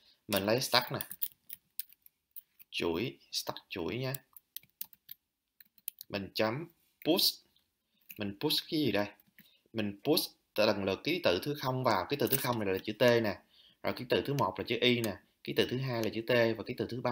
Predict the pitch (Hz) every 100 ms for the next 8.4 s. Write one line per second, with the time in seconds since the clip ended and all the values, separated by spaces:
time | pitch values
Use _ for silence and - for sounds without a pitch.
0 | 110 107 123 131 127 120 101 87 117 147
1 | 107 - - _ - 107 107 107 98 92
2 | 101 117 - - 123 143 - _ _ -
3 | 113 113 160 - _ _ - - _ -
4 | - - - - - - - - 107 104
5 | - 87 85 - _ _ _ _ _ _
6 | _ _ _ _ _ _ _ _ _ -
7 | - 123 107 87 - 73 85 95 95 131
8 | 147 - 117 113